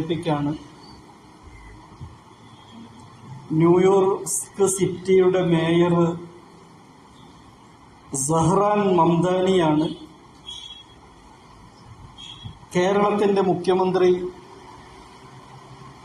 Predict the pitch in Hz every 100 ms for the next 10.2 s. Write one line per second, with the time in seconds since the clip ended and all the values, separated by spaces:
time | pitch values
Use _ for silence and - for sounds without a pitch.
0 | - - - - - - - 165 170 180
1 | 196 202 208 175 160 156 - - - -
2 | - - - - - - - - - -
3 | - - - - - - - - - -
4 | - - - - 170 190 196 185 240 202
5 | 185 185 208 202 202 185 196 190 - -
6 | - - - - - - - - - -
7 | - - - - - - - - - -
8 | - - - - - - - - - -
9 | - - 175 175 175 196 196 220 196 175
10 | 170 170